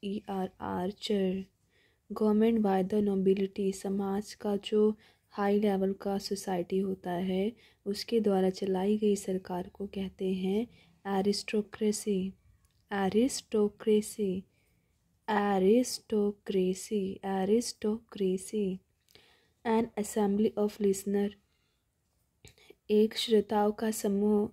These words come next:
in the sense कि एक श्रोताओं का समूह का मतलब है जैसे कपिल शर्मा शो है, वहाँ पर दर्शक देखने के लिए आते हैं, सुनने के लिए आते हैं शो को, तो उनको क्या कहते हैं? लिसनर्स।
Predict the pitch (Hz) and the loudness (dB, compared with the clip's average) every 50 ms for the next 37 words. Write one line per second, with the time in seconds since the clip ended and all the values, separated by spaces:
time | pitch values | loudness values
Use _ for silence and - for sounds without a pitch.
0 | - 208 208 202 214 214 208 - 220 214 214 226 240 - - - _ _ _ _ | -4 -2 0 2 2 0 0 -2 -2 -2 -2 -2 -2 -4 -8 -12 _ _ _ _
1 | _ _ _ _ _ _ _ _ _ - 233 233 233 233 226 226 233 - - - | _ _ _ _ _ _ _ _ _ -4 0 2 2 4 4 4 4 2 0 0
2 | 214 220 214 214 - - - 226 214 214 214 214 214 - - 220 208 214 - 214 | 2 2 2 2 0 2 4 6 6 8 6 6 4 2 0 0 0 0 0 -2
3 | 202 202 208 226 220 214 - 208 208 208 214 214 208 196 202 208 208 202 208 214 | -2 -2 -2 -4 -4 -4 -2 -2 -2 0 0 -2 -2 -2 0 0 2 4 4 4
4 | 214 - 233 226 - 208 - 208 208 208 - 214 202 208 196 208 - - 208 196 | 4 2 -2 -2 -2 -4 -2 -2 -4 -2 -2 -2 0 0 0 0 -2 -2 -2 -2
5 | 190 190 190 196 214 - _ _ - - _ _ - 220 208 202 - 220 208 208 | -2 -2 -4 -6 -6 -10 _ _ -20 -20 _ _ -6 -4 -2 0 2 2 4 4
6 | 208 208 - 226 220 208 202 208 202 202 - 214 214 214 220 208 208 214 220 214 | 4 4 4 2 4 4 6 6 6 4 4 0 0 2 2 4 4 4 4 2
7 | 208 214 - 214 220 214 - - 220 202 202 202 208 208 208 220 214 208 208 208 | 0 2 2 2 2 2 0 0 0 2 4 4 2 2 2 2 4 4 4 4
8 | 208 208 202 - 214 208 214 208 208 208 214 - - 214 202 208 202 - - 233 | 2 0 -2 0 0 2 2 2 2 2 0 -2 -2 -2 -2 -2 -2 0 0 0
9 | 247 262 - - - - - - - - - 220 220 220 - 208 208 208 208 220 | 0 0 -4 -12 -20 -20 -20 -20 -4 2 4 4 6 6 4 4 2 2 2 2
10 | 220 226 220 208 208 208 202 202 - 220 226 226 220 196 185 175 175 - - 190 | 2 4 4 2 2 0 -2 -2 -2 -2 -2 0 2 2 2 2 0 -2 -4 -4
11 | 190 190 202 226 240 - - | -2 0 0 -2 -2 -6 -10